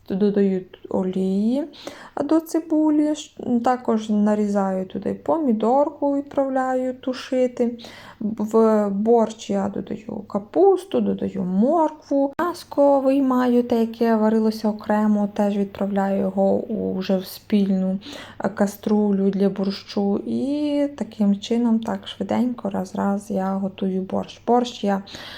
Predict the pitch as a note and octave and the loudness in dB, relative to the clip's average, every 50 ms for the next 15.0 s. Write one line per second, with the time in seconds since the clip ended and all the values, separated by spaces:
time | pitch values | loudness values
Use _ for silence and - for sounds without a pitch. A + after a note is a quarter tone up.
0 | - - - - A3 B3 C#4 C#4 C#4 B3 A#3 A#3 - A3+ A3 G#3+ A3 G#3+ G#3+ G#3+ | -18 -10 0 2 4 4 4 2 2 -2 -2 -2 0 0 2 4 4 4 4 2
1 | G#3 G3+ G3 - - G3 G3 G3 G#3 B3 B3+ D4+ E4 E4 D4 C#4 B3+ B3+ B3+ B3 | 2 0 -4 -4 -2 -2 -2 -2 -2 -2 -2 -2 -2 -2 -2 -4 -2 -2 0 0
2 | B3 A#3+ A#3+ A#3+ A#3+ B3 D4 D4 D4 B3+ G#3 G3 G3 G3 G3 G3 G3 G3 F#3+ F#3+ | 2 2 2 0 0 -2 -2 -4 -2 -2 0 0 2 2 2 2 2 2 2 0
3 | G3 G3 - - - - - - A#3 A#3 A#3 A3 A3+ - - - F#3+ G3 G3 G3 | -2 -4 -8 -18 -20 -12 -4 0 2 4 4 2 0 -2 -2 -2 0 0 -2 -4
4 | - - - - - - - - - - - - - G3+ F#3+ F#3+ F#3 F#3+ - A3 | -8 -14 -20 -20 -20 -20 -18 -18 -20 -16 -10 -6 -2 0 0 0 0 0 0 0
5 | G#3+ A3 - A3 G#3 G3 G3 - G3+ - - G3+ G3+ G3+ - A4+ A4+ A4 - - | 0 2 2 2 2 2 0 -2 -6 -6 -6 -6 -2 2 4 4 4 2 0 -6
6 | - - - C#4 C#4+ C#4+ C#4+ - - - - - A3+ G#3 G3+ G#3+ G#3 A3 A#3 A3+ | -14 -4 0 0 0 0 -2 -8 -18 -12 -8 -6 -6 -4 -4 -4 -2 0 0 2
7 | A3+ A3+ A3+ - - B3+ C#4 D4 D#4+ D#4+ D#4 - C#4 C4 C4 C4 - - - - | 2 0 0 -2 0 2 2 2 2 0 -2 -2 -2 -2 -4 -6 -10 -18 -20 -20
8 | - - - G3+ G3 G3 - - - A3 A3+ A#3+ A#3+ B3 B3 B3 B3 C#4 C#4+ A3 | -14 -6 -2 0 0 0 -2 -2 -2 0 2 2 2 2 2 0 -2 -4 -6 -4
9 | G3 G3 G3+ - - - - - - A3 G#3+ G#3+ G#3 G#3 G3+ G3+ G#3 G3+ G3+ G3+ | -6 -6 -8 -10 -16 -18 -14 -4 0 2 2 4 4 2 2 2 2 0 0 -2
10 | G3+ G3 G3 - - F#3+ G3 G3 - G3 F#3+ G3 F#3+ G3 G3 F#3+ - G3 - - | -2 -2 -4 -6 -4 -4 -4 -2 -2 -2 -2 -2 0 0 -2 -2 -4 -8 -6 -4
11 | G3+ G3 G3 G#3 G#3 G3+ G3 G3 - G3 G3 G3 G3 G3 - G#3+ G#3+ B3+ E4 F4+ | -4 -2 -2 -2 -4 -4 -4 -4 -6 -6 -4 -4 -6 -4 -2 -2 0 2 2 2
12 | E4 C#4 C#4 - - - - A3+ A3+ - - A3 - - G#3+ - A2 A2 A2+ A#2+ | 2 0 -4 -8 -8 -4 -4 -4 -4 -4 -2 -2 0 0 2 2 0 0 0 -2
13 | - C3 - - - C4 B3+ A#3+ B3 A#3 A3+ A3+ A3+ G#3+ G#3+ A3 G#3+ - G#3+ G3+ | -2 -4 -4 -2 0 0 2 2 2 0 0 2 0 2 2 0 -2 -4 -6 -8
14 | - - A#3 A3+ B3 A#3+ G#3+ A3 A3 G#3+ G3 G3 F#3 F#3 F3+ E3+ - - - - | -6 -6 -4 -2 -2 0 0 2 2 2 2 0 -2 -4 -6 -10 -10 -10 -8 -8